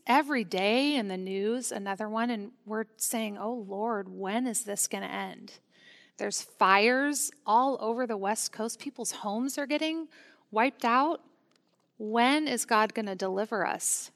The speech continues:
from these types of things? I think even when we don't feel like we trust God, we can choose to tell him, "I'm choosing to trust you, God,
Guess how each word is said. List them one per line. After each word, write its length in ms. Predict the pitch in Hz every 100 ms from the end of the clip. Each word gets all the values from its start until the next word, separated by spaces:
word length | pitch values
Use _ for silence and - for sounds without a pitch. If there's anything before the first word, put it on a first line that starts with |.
| _
from 260 | - 196
these 460 | 196 190 196 - - -
types 340 | 208 196 -
of 140 | 185 -
things? 680 | - 190 175 190 - - - _ _ _ _ _ _ _ _ _ _ - 254
I 80 |
think 200 | 240 311 -
even 320 | 262 254 262
when 100 | 233
we 80 | 226
don't 240 | 214 -
feel 600 | - - 202 202 233 262 - _ _ _
like 200 | 196 196
we 100 | 208
trust 360 | 202 208 202 -
God, 220 | 208 208
we 160 | 208 208
can 220 | 214 196
choose 460 | - 208 196 202 -
to 120 | 202
tell 300 | - 196 190
him, 280 | 208 202 -
"I'm 400 | 214 208 208 208 - _ _ _ _
choosing 800 | - - 202 202 196 180 175 196 - _
to 120 | - 208
trust 460 | - 170 - -
you, 300 | - - - - _ -
God, 360 | - - 190